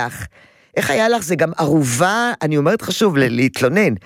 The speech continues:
תשאל דברים אחרים, תגיד, "איך ה-, איך ה-, איך קפיטריה?" "תגידי, איך כולם משלמים שם, עם הטלפון או במזומנים? מה עדיף שם? מה יש בקפיטריה? אני סקרן.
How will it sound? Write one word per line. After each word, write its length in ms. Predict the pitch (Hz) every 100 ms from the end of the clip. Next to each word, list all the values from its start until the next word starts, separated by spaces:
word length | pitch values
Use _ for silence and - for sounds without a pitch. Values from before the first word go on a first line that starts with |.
| - - -
תשאל 280 | 131 190
דברים 300 | 233 262 254
אחרים, 320 | 262 254 269 214
תגיד, 280 | 165 170 180
"איך 160 | 208
ה-, 100 | - 247
איך 140 | 190
ה-, 40 | - -
איך 180 | 208
קפיטריה?" 580 | - 226 - 175 165 175 170 _ - - _ _ _ _ _
"תגידי, 300 | - 220 214
איך 100 | 175
כולם 280 | - 254 175
משלמים 400 | 160 160 139 127
שם, 120 | 123
עם 100 | 123
הטלפון 640 | 113 190 220 254 247 254 240 - _ _ _
או 460 | 143 139 135 131 127 123
במזומנים? 680 | 139 135 123 143 151 170
מה 180 | 156 175
עדיף 260 | 208 156 147
שם? 300 | - 156 151 - _ _ _ _ -
מה 100 | -
יש 120 | -
בקפיטריה? 560 | - 165 135 151 139 123
אני 120 | 123
סקרן. 420 | - 139 131 127